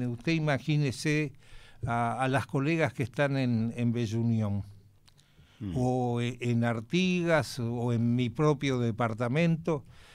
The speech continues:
Speaker 1: que las posibilidades de estar permanentemente capacitándose no son las mismas que tendrán, eh, los fiscales, eh, que están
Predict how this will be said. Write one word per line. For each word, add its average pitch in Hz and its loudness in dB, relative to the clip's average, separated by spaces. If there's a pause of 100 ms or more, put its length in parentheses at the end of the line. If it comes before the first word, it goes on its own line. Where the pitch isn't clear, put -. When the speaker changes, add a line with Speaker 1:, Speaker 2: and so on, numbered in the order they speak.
(160)
Speaker 1:
que 120 0
las 127 0
posibilidades 135 2 (540)
de 120 2
estar 127 2
permanentemente 127 2
capacitándose 156 0
no 139 2
son 156 -2
las 120 0
mismas 135 -2 (480)
que 127 0
tendrán, 143 2 (340)
eh, 120 0
los 127 2
fiscales, 135 -2
eh, 113 -2
que 139 -4
están 135 -2